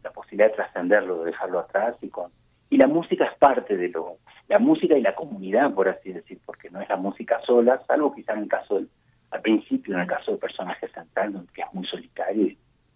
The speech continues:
es el que está más enfocado, ¿no? Pero, eh, en ese sentido es como que, bueno, el, el gran problema de la novela, si se puede hablar de un problema o una problemática, es, es en cierto modo el, el,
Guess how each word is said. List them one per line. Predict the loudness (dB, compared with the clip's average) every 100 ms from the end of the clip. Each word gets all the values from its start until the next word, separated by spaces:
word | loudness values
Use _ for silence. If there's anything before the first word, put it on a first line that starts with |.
| _
es | -20
el |
que | -18
está | -6 2
más | 2 0
enfocado, | -4 -4 8 8 8 4
¿no? | -6 -12 -20 -20 -18 -20 _ 2
Pero, | 6 12 12 12 6 2 -2 _ -20 _ _ -4
eh, | -2 0 -2 0
en | -2
ese | -2
sentido | -4 -6 2 0
es | 2
como | -4 -4
que, | 0
bueno, | 4 4 2
el, | -6
el | -2
gran | 0 0 0
problema | 0 0 0
de | -2
la | -4
novela, | 2 4 4
si | -2 _
se | -8
puede | -2
hablar | -2 -2
de |
un | -8 -10
problema | -12 -8 -4
o | -2
una | 0 -2
problemática, | -2 -2 -2 -2 -4 0 0 2
es, | 0 -2 _ _ _ _ _
es | -4 2
en | 2
cierto | 6 4 4
modo | 0 0 -2 -6
el, | -8 -10
el, | -8 -10 -10